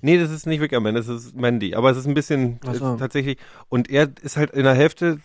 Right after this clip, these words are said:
Speaker 1: rennt halt, rennt er halt so Winnie the Pooh-mäßig mit einem T-Shirt rum und einem Schlüpper. Und dann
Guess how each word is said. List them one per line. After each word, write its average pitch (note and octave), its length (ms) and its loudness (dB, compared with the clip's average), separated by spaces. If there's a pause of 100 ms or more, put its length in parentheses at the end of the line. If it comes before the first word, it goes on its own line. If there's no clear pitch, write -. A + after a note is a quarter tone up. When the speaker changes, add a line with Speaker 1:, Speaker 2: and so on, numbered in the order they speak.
Speaker 1:
rennt C3+ 220 -2
halt, C#3+ 160 2
rennt C3+ 140 0
er D3 80 2
halt C3+ 160 0
so B2+ 260 -2
Winnie C#3 240 0
the B2+ 140 0
Pooh-mäßig C3+ 500 0
mit C3 180 0
einem B2+ 120 -2
T-Shirt E3+ 340 -2
rum F3 300 0
und - 200 -4
einem C3 100 -4
Schlüpper. E3 420 -2 (760)
Und C#3 220 2
dann C#3 280 2